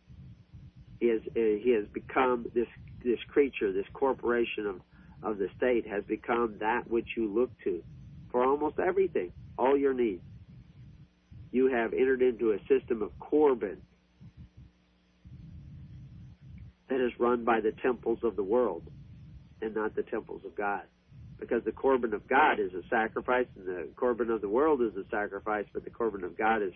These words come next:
free will. Day-to-day choices, judgment on your part, who to give, what to give, how much to give, when to give. It is important to do that because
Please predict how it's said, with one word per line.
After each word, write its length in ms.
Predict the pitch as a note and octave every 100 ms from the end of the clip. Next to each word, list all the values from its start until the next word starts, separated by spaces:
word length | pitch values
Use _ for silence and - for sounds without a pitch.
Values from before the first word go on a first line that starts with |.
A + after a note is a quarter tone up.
| -
free 160 | A2+
will. 380 | G2+ G2+ G2+ E2 - - - - - - - - - - - -
Day-to-day 580 | A2+ A2+ G#2 A2 A2 A2 -
choices, 420 | A2+ G#2+ - - - - - - - - - -
judgment 540 | B2+ A2+ - G2 A2
on 180 | A2 G#2
your 220 | A2 A2
part, 320 | - G2 D2 -
who 180 | - B2+
to 100 | A#2
give, 380 | G#2 A2+ A2 F#2
what 240 | G#2+ G#2+
to 60 | A2
give, 340 | A#2 A2+ A2
how 180 | - A2
much 220 | G#2+ A2+ -
to 60 | G#2
give, 380 | G#2 A2 G#2+ F#2 - - -
when 180 | A#2 A2+
to 80 | A2
give. 340 | A2 G#2+ G#2+ F2 - - - - - _ - - - - - - - -
It 60 |
is 140 | A2+ F#2+
important 560 | F2+ - D#3 E3 B2 A2+
to 80 |
do 260 | G#2 C3 D3
that 180 | B2 G#2+
because 380 | G#2 C3 A#2+